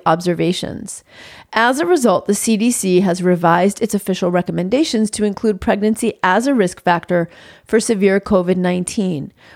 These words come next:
We've also seen that covid nineteen can cause small but significant increases in pregnancy complications.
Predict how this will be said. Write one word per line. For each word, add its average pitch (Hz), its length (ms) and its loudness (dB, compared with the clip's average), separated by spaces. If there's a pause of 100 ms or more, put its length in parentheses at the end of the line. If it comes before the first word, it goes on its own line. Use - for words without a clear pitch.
We've 226 200 2
also 226 300 2
seen 233 260 2
that 202 140 0
covid 196 300 0
nineteen 240 500 0
can 214 160 -2
cause 208 260 0
small 185 600 2 (280)
but - 240 0 (300)
significant 269 760 0
increases 185 760 -2
in 196 140 0
pregnancy 196 480 -2
complications. - 1000 -4